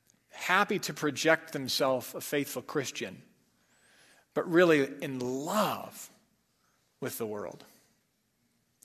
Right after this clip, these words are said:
walking in darkness. Think of Adam and Eve's blame shifting. Goes back a long way. I said it was well documented.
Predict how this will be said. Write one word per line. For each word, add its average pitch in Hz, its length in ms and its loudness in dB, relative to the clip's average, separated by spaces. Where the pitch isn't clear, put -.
walking 131 680 0
in 113 180 -10
darkness. 107 680 -6
Think 156 240 2
of 131 80 4
Adam 147 260 10
and 139 80 0
Eve's 143 280 0
blame 139 400 0
shifting. 110 480 0
Goes 139 260 4
back 147 300 10
a 147 40 6
long 143 300 6
way. 151 160 6
I 123 80 2
said 139 180 4
it 139 40 2
was 131 160 0
well 147 160 6
documented. 123 680 4